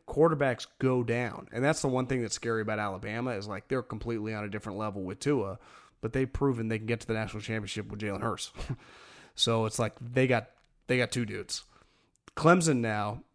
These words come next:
where they used to have two dudes, like, Kelly Bryant got them to the playoffs last year. Well, he's gone.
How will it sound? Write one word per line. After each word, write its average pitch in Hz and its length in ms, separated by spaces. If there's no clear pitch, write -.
where 139 160
they 127 80
used 131 220
to 202 60
have 190 160
two 220 140
dudes, 226 340
like, - 180
Kelly 196 220
Bryant 180 260
got 156 140
them 160 100
to 156 80
the 165 60
playoffs 175 280
last 107 280
year. 78 180
Well, 139 160
he's 156 180
gone. 131 340